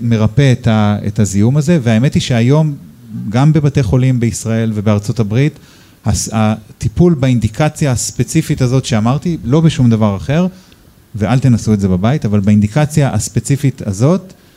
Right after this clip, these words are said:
אה, אחרי שאנטיביוטיקה וכולי לא עובדת, זה טיפול שהיום עושים גם בבתי חולים בישראל, וזה, וזה עובד בלמעלה מתשעים וחמישה אחוז מהמקרים. אה, היה ניסוי קליני שהפסיקו אותו באמצע,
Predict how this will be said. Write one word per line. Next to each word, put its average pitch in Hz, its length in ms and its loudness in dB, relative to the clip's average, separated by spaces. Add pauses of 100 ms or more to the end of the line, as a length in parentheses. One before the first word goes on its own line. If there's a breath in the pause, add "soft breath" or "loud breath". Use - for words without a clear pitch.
(440 soft breath)
אה, 113 340 0
אחרי 135 580 0 (160)
שאנטיביוטיקה 117 960 -2
וכולי 120 380 0
לא 113 120 4
עובדת, 147 520 0 (340 soft breath)
זה 110 180 -2
טיפול 143 360 -2
שהיום 123 460 0
עושים 143 540 0
גם 135 180 0
בבתי 117 280 -2
חולים 120 300 0
בישראל, 120 460 -2
וזה, 104 280 0 (160)
וזה 104 180 -4
עובד 117 260 2 (400 loud breath)
בלמעלה 120 340 2
מתשעים 120 400 -2
וחמישה 110 460 -2
אחוז 113 260 -2
מהמקרים. 123 600 0 (500 loud breath)
אה, 107 320 -2
היה 110 240 -2
ניסוי 131 340 0
קליני 147 420 -2
שהפסיקו 120 680 -4
אותו 131 180 0
באמצע, 127 540 0